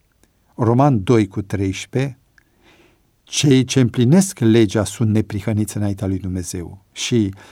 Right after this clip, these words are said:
Roman trei cu treizeci și unu. „Prin credință desfințăm noi legea? Nici de cum. Dimpotrivă, noi întărim legea.” Ei, George, ce zici?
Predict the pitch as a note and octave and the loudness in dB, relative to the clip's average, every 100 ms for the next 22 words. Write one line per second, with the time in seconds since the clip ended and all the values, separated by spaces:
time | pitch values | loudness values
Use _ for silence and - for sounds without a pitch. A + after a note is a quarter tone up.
0 | - C3 C#3+ E3 E3+ - E3+ F3 E3 D3 | -4 0 2 2 0 2 2 2 0 0
1 | D3+ C#3 - D3+ F#2+ - _ _ _ _ | 0 0 -2 -2 -2 -8 _ _ _ _
2 | _ _ - C#3 C#3+ C3+ B2+ B2 A#2+ E3 | _ _ 2 4 4 0 2 2 4 2
3 | - G#2 A2+ - B2+ G#2 E3 A#2+ C#3+ A2+ | 0 -2 -2 0 -2 0 2 4 4 4
4 | D3 F#3+ B2+ G#2+ G2 - - A2 A2 D3 | 4 2 2 0 -4 -18 -2 2 4 4
5 | E3 - A2 F#2+ - G#3 G2 E2+ _ _ | 4 0 -4 -4 2 2 2 -4 _ _
6 | _ A2+ B2 G2+ G2 B2 F#3+ G2 F#2+ F2+ | _ 0 0 0 -4 0 0 0 -4 -6
7 | _ _ - A#2+ B2+ A2 F#2+ A#2+ F3+ B2 | _ _ -2 2 4 2 2 4 4 4
8 | B2 B2 F#2+ D#2+ - - _ _ _ _ | 4 2 -2 -10 -12 -18 _ _ _ _
9 | _ _ - C#3 F#2+ - _ A2 A#2 G2 | _ _ 2 2 2 -8 _ -4 -2 -2
10 | E2+ F#2+ - _ _ _ _ - G#3 F#3+ | -6 -14 -16 _ _ _ _ -2 0 -2
11 | F3 - - | -8 -14 -16